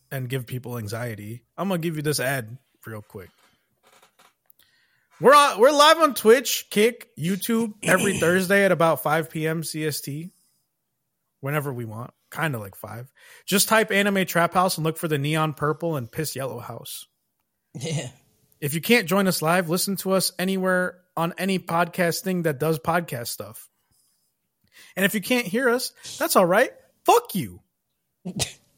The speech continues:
Speaker 1: But if you hear us and like what we say and you wanna do your best to support us with your wallet, join us on Patreon dot com slash anime trap house. Just like our Patreon producers, Papa Squeaky, Diesel Tech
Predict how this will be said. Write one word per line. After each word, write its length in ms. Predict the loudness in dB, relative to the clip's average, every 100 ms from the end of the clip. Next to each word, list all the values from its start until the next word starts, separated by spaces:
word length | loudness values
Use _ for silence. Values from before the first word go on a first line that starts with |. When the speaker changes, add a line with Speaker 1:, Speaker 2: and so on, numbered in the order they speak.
| _ _ _ _
Speaker 1:
But 160 | 2 4
if 100 | 4
you 320 | 2 4 2
hear 260 | 2 4
us 240 | 6 4 2
and 180 | 2 4
like 220 | 4 2 0
what 140 | -4 -6 _
we 140 | -4
say 420 | 0 2 2 0 -2
and 160 | -2 0
you 80 |
wanna 320 | 0 0 -2 -6 _
do 140 | -6 -4
your 140 | -2
best 340 | 2 2 2
to 80 | -4
support 340 | -6 -4 -2 -2
us 160 | -2
with 140 | -6 -8
your 100 | -6
wallet, 400 | -2 -2 -4 -10 _ _ _ _ _ _ _
join 220 | 0 2
us 140 | 2 0
on 100 | -2
Patreon 400 | -4 -2 -2 -2
dot 160 | -2
com 240 | -2 -4 -2
slash 300 | -4 -4 -4
anime 260 | -6 -6
trap 280 | -8 -10 -12
house. 220 | -16 -16 -20 _ _
Just 260 | -6 -4 -2
like 180 | -2 -2
our 100 | -6
Patreon 420 | -8 -8 -8 -8
producers, 720 | -8 -10 -10 -12 -14 -16 -16 _ _ _ _ _ _ -12
Papa 260 | -12 -8
Squeaky, 580 | -10 -8 -8 -8 -16 -18 _ _ _ _ -12
Diesel 280 | -10 -8
Tech 380 | -10 -12 -12 -14